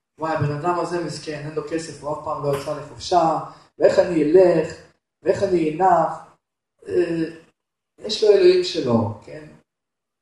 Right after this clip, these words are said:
יש לך זמן שלך לנוח עכשיו? זה רענון שלך, אלוהים נותן לך עכשיו, תנצל את הזמן. אל תבזבז אותו גם. וכמו שאמרת, זמן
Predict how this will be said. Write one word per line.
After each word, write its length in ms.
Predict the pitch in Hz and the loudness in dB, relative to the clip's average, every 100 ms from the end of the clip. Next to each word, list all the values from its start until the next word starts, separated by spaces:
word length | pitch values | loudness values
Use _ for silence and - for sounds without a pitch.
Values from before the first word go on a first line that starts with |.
| _ _ _ - | _ _ _ -18
יש 160 | 151 | -16
לך 160 | 165 - | -16 -16
זמן 160 | 160 139 | -16 -16
שלך 260 | - - 165 160 | -18 -18 -18 -16
לנוח 280 | 185 180 | -12 -12
עכשיו? 420 | - - 190 202 196 - - _ _ _ _ _ _ _ _ _ _ _ _ _ | -14 2 4 6 4 -6 -20 _ _ _ _ _ _ _ _ _ _ _ _ _
זה 160 | - 165 160 | 2 2 2
רענון 360 | 147 147 170 202 | -2 -2 -2 -2
שלך, 240 | 165 151 | -4 -2
אלוהים 340 | 165 139 165 180 | 0 2 2 0
נותן 280 | 165 202 | 2 2
לך 120 | 202 170 | 2 -2
עכשיו, 460 | - - - - - _ | -4 2 2 2 -6 _
תנצל 420 | - 185 196 320 | 0 0 0 -4
את 100 | 311 | -4
הזמן. 340 | 277 294 277 208 - _ _ _ _ _ _ _ - | -6 -8 -6 -6 -10 _ _ _ _ _ _ _ -8
אל 60 | 160 | -6
תבזבז 500 | 240 220 185 165 208 | 2 4 4 4 4
אותו 220 | 233 151 117 | 4 2 -4
גם. 200 | 107 - - _ _ _ _ _ _ _ _ _ _ _ _ _ _ _ _ _ _ _ _ _ _ _ _ _ _ _ _ _ _ _ | -8 -12 -20 _ _ _ _ _ _ _ _ _ _ _ _ _ _ _ _ _ _ _ _ _ _ _ _ _ _ _ _ _ _ _
וכמו 2250 | 131 151 151 147 147 147 147 - _ _ _ _ _ _ _ _ _ _ - - 147 | -6 0 0 0 -6 -8 -10 -16 _ _ _ _ _ _ _ _ _ _ -20 -14 -6
שאמרת, 580 | 139 143 143 143 - 131 | -6 -4 -4 -4 -6 -10
זמן 280 | 123 143 139 | -10 -6 -4